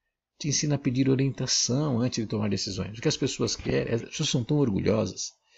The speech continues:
e se acham tão senhoras de si que elas não, elas tomam decisões sozinhas.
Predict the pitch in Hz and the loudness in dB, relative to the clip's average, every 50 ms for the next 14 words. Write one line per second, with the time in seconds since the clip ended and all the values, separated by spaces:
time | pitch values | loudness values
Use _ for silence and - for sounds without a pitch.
0 | - - - _ _ - 107 - - - 113 110 101 - 107 92 - - 127 127 | -20 -20 -20 _ _ -8 -6 -2 2 4 4 4 4 2 0 -2 0 0 0 0
1 | 117 101 - - 101 95 95 92 87 90 82 90 - - - 143 - - 127 123 | 0 0 0 0 2 2 4 4 2 0 -2 -4 -4 -4 -4 -2 0 0 2 2
2 | 117 139 147 131 - - - - - _ - 110 113 110 - - 135 135 127 120 | 2 2 0 0 -4 -8 -16 -20 -12 _ 0 2 2 2 2 2 2 2 2 2
3 | 120 - - 110 117 123 - - 139 131 110 101 120 113 101 - - - - | 2 0 2 2 0 0 0 -2 -2 -2 -2 -2 -4 -6 -6 -8 -10 -12 -16